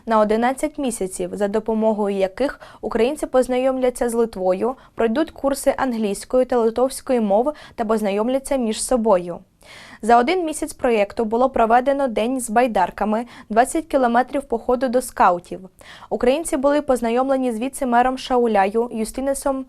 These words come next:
Жвєгжда та грали товариський матч з волейболу з дітьми з літнього табору у Тільщаї. Найближчим часом, розповідає Сергіюс Ахметовас,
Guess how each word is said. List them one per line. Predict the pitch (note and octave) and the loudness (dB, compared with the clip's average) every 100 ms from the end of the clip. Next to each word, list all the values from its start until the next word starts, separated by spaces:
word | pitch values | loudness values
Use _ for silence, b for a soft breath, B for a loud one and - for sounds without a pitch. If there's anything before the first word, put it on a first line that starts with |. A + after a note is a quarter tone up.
| b | b
Жвєгжда | G#3 - G#3+ F#3+ G3 G3+ B3+ - B | -14 -4 0 0 -2 0 0 -2 B
та | G#3+ | -4
грали | G3+ A3 D4+ D#4+ | 2 4 4 2
товариський | C#4+ A3+ A3+ A3 - G3+ | 0 2 2 0 -4 -4
матч | G#3+ C4 | -2 -2
з | B3 | -4
волейболу | G3+ G#3 F#3+ F#3 F#3+ G#3+ C#4+ A3+ | -4 -2 -2 -2 0 0 0 -4
з | |
дітьми | G3 G3 - A3+ D4 - | -8 -10 -6 -4 -6 -8
з | G#3 A3 | -10 -4
літнього | A3 G#3+ F#3 F#3 | -4 -4 -8 -4
табору | F#3+ G3 A3+ C4+ C4+ | 0 0 2 0 -2
у | B3+ | -12
Тільщаї. | A#3+ B3+ - G#3+ F3 F3 F#3 _ - B B B B | -8 -8 -2 0 0 -4 -12 _ -20 B B B B
Найближчим | A3+ A3+ F#4+ - F4 E4+ | 0 2 0 0 -4 -2
часом, | A#3+ F#3 - A#3+ A#3+ | 2 2 2 -4 -4
розповідає | A#3 - A3 G#3 B3 C4+ | -6 -4 -2 2 2 2
Сергіюс | - A#3 G#3 A#3 A#3+ - | 0 -2 0 -2 -2 -4
Ахметовас, | A3+ A3 F3+ G3 G#3+ C4 | -4 -4 -4 0 2 0